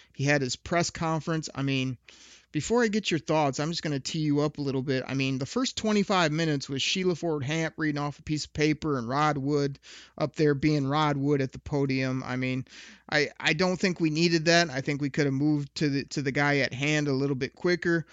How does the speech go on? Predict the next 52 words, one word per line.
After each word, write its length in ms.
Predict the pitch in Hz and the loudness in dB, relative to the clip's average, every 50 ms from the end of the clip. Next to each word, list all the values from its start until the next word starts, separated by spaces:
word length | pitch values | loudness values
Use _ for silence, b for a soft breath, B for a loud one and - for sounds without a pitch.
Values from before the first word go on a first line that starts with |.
| B B B - | B B B -4
When 120 | 165 170 | -2 0
they 80 | 147 147 | 0 0
did 240 | 143 135 165 170 160 | 4 4 4 6 6
get 160 | 175 165 160 | 4 2 2
to 80 | 170 | 0
Brad 320 | 147 139 160 160 160 160 156 | -2 0 2 4 4 4 4
Holmes, 420 | 147 156 160 160 160 160 156 147 | 2 0 0 0 0 0 -2 -2
I 100 | 143 131 | -2 -4
thought 180 | 120 143 135 131 | -2 -2 -4 -2
he 40 | 120 | -4
was 120 | 120 - | -6 -4
comfortable. 640 | - - 175 170 156 - - 147 151 160 160 156 151 | -2 0 0 0 -2 -2 -4 -2 0 2 2 4 2
He's 160 | 135 117 - | 2 0 -4
confident. 720 | - - 165 165 165 160 143 - 170 156 156 160 - - B B B B B B B B | -6 -2 -2 0 0 0 -2 -2 -2 -2 0 -2 -4 -6 B B B B B B B B
He 80 | - 139 | -6 -4
seemed 340 | - - 160 151 147 147 139 - | -2 0 0 0 0 0 0 0
to, 300 | - 147 143 139 139 131 | 2 2 4 4 2 2
uh, 220 | 123 123 120 120 | 0 -2 -2 -2
have 220 | 123 139 139 127 | 0 0 0 -2
a 40 | 131 | -4
plan, 580 | - - - 180 175 170 165 165 160 156 156 151 | -8 -6 -4 0 2 4 4 4 4 4 2 0
seemed 200 | - - 147 139 | -2 -2 -2 0
to 80 | 143 | 0
be 200 | 131 131 139 135 | 0 0 -2 -2
kind 260 | 131 - 147 135 135 135 | -2 -2 -2 -2 -2 -2
of 100 | 127 123 | -2 -4
a 160 | 113 117 120 B B B B B B B - | -4 -6 -8 B B B B B B B -6
new 460 | 156 147 151 165 165 170 170 165 143 | -4 0 2 4 4 4 4 4 4
age, 720 | - 143 147 156 156 151 151 151 151 147 143 - - - b b b b b _ | 4 4 6 6 6 6 6 6 4 2 0 -4 -6 -8 b b b b b _
young, 380 | 135 139 143 151 160 160 160 156 | -6 -2 0 0 2 2 2 0
excited 520 | 139 120 - - - 156 156 151 147 131 | 0 -2 -2 0 2 2 2 2 2 0
guy 260 | 143 139 139 143 147 | 0 2 2 2 0
getting 240 | 143 139 151 139 127 | 0 0 -2 -2 -2
his 140 | 143 135 147 | -2 -2 0
opportunity. 760 | 143 143 139 - 151 - - 160 151 147 147 139 147 143 143 | 0 0 -2 -4 -8 -6 -4 -4 -2 -2 0 0 2 2 2
Now, 280 | 139 131 120 113 117 120 | 2 0 0 -2 -2 -4
he 80 | 127 | -2
doesn't 180 | 123 139 139 143 | -2 -2 0 0
have 200 | 143 147 143 139 | 0 0 0 0
that 200 | 151 143 - - | -2 -2 -2 -2
proven 300 | - 165 160 160 160 147 | -2 -2 0 0 0 -2
track 320 | - 160 147 147 147 - | 0 0 0 0 0 -2
record 300 | 147 143 - - 156 143 | -4 -4 -2 -2 -2 -2
of 100 | 139 131 | -2 -2
being 240 | 127 135 143 147 151 | -2 0 0 0 0
the 100 | 151 143 | 0 0
guy 400 | 135 139 135 139 143 143 143 143 | 0 0 2 2 2 2 2 2
or 100 | 139 131 | 2 0
running 340 | 123 120 131 143 151 151 156 | 0 -2 -2 -2 -2 -2 -2
a 40 | 151 | 0
building, 460 | 143 175 185 180 170 151 151 147 143 | 0 2 2 2 2 0 0 -2 -2
so 320 | 135 - 139 135 131 131 | -2 -2 -2 -2 -4 -6